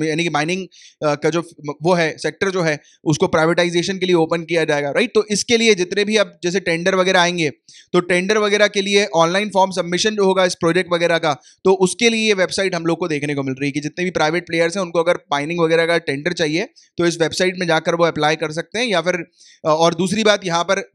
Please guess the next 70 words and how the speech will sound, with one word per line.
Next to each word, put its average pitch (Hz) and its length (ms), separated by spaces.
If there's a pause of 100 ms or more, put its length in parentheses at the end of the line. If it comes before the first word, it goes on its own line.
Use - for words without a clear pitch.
(220)
जो 165 200
भी 226 100
प्रोजेक्ट 202 360
चल 196 100
रहा 196 180
है 196 140
उसकी 190 340
क्या 185 180
प्रतिगति 180 540
है, 185 220
उसकी 180 260
यानी 170 160
कि 170 60
उसकी 170 220
क्या 165 160
डेवलपमेंट 160 480
वगैरह 165 220
हो 160 100
रही 165 100
है, 156 40
ग्रोथ 156 280
कैसी 160 200
हो 160 100
रही 151 120
है, 180 80 (380)
तो 185 80
उसकी 185 320
मॉनिटरिंग 196 440
भी 208 100
जो 180 100
है 165 60
वो 170 140
यहाँ 147 160
पर 185 260 (160)
इस 165 100
पोर्टल 165 340
के 180 80
through 175 220
हम 143 100
लोग 143 120
को 190 120
देखने 143 260
को 139 80
मिलेगी। 135 200
तो 147 80
एक 196 160
बेसिक 185 260
आइडिया 180 280
आप 165 100
लोग 165 120
को 180 100
इस 160 60
पोर्टल 147 340
का 170 80
होना 135 240
चाहिए, 123 280
ठीक 165 180
है? 190 100 (380)
और 165 180
इस 175 160
पोर्टल 180 340
को 208 100
डिजाइन, 180 340
डेवलप 185 280
और 185 100
इम्प्लीमेंट 170 440
किया 175 160
जा 170 140
रहा 165 120
है 190 160